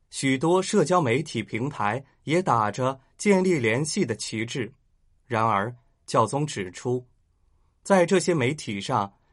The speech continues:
可以找到许多因讲求技术至上而贬低人性的趋势，例如传播不实讯息、散布仇恨和分裂，以及把人际关系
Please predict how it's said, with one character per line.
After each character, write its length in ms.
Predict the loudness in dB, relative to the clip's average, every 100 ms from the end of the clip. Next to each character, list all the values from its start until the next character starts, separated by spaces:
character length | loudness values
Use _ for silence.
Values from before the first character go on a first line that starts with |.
| _
可 160 | 0 2
以 140 | 2
找 220 | 2 2
到 160 | 4 0
许 300 | 0 -4 -2
多 320 | 0 0 -2
因 220 | 0 2 2
讲 260 | 0 -2
求 200 | -2 -4
技 180 | -4 -4
术 160 | -4 -4
至 240 | -2 -2
上 320 | 0 -2 -2 -8 _
而 220 | 2 4
贬 240 | 4 0 0
低 120 | -2
人 300 | 0 -2 -2
性 200 | -2 -2
的 100 | -2
趋 240 | -4 -4
势， 300 | -4 -6 -8 _ _ _ _ _ _
例 100 | 0
如 400 | 0 0 -4 -6 _ _ _ 0
传 260 | 2 4
播 240 | 6 4 4
不 280 | 2 2
实 260 | 2 -2 -4
讯 200 | -2 -4
息、 340 | -4 -6 -8 -10 _ _ _ -6
散 280 | 0 0
布 260 | 2 0 0
仇 280 | 0 -2 -2
恨 320 | 0 0 0 _
和 180 | -2 -2
分 260 | 2 2 4
裂， 280 | 2 -2 _ _ _ _ _ _ -4
以 140 | -2
及 140 | 0
把 220 | 2 2 2
人 180 | 0
际 160 | 0 -2
关 260 | 2 2 2
系 380 | 0 -2 -4